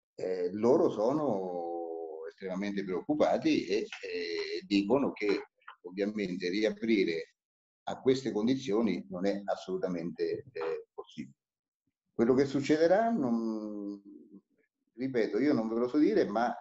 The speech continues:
eh, sono estremamente scettico su questa, eh, su, su come sta andando, su come, come si sta sviluppando la cosa.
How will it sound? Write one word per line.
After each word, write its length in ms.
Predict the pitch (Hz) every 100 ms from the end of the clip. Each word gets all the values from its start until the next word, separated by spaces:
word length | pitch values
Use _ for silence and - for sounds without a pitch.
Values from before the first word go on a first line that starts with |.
| -
eh, 300 | 113 101 101
sono 420 | - 135 110 101
estremamente 680 | 98 101 113 120 156 135 110
scettico 600 | - - - - - -
su 240 | - 85 -
questa, 680 | - 98 87 - 95 87 85 78 78 76 - _ - _ _ _
eh, 1080 | 92 87 85 82 80 78 80 - - 85 -
su, 440 | - - 107 98 -
su 240 | - 110
come 340 | - 143 135 123
sta 200 | - 110
andando, 1000 | 113 113 113 110 110 104 101 101 98 101
su 120 | -
come, 320 | 113 113 104
come 180 | - 120
si 160 | 113 110
sta 140 | 110
sviluppando 500 | 104 104 101 104 104
la 120 | 98
cosa. 260 | 95 82 -